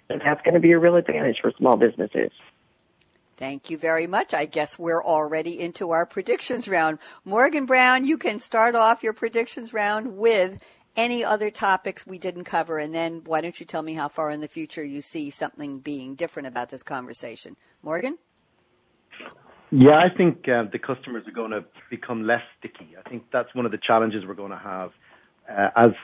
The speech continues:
Speaker 3: as social media and the, uh, pushing, push marketing happens more and more on Facebook and other social media, uh, outlets. We're gonna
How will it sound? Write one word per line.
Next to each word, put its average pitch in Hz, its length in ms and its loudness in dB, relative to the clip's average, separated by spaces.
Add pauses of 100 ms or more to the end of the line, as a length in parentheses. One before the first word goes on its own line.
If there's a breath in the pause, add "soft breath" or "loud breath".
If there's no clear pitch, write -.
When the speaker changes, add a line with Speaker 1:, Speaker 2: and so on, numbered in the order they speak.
(140)
Speaker 3:
as 117 120 4 (120)
social 120 300 10
media 120 600 10
and 101 280 -2
the, 95 500 0 (300)
uh, 98 60 -12 (220)
pushing, 107 680 2 (100)
push - 240 2
marketing 104 440 4
happens 98 320 2
more 101 220 2
and 98 100 4
more 98 280 6
on 90 160 -2 (100)
Facebook 101 440 0
and 92 100 -2
other 98 360 6
social 95 260 4
media, 92 400 4 (560 loud breath)
uh, 90 320 10 (100)
outlets. 101 440 6 (120)
We're 98 100 6
gonna 101 240 6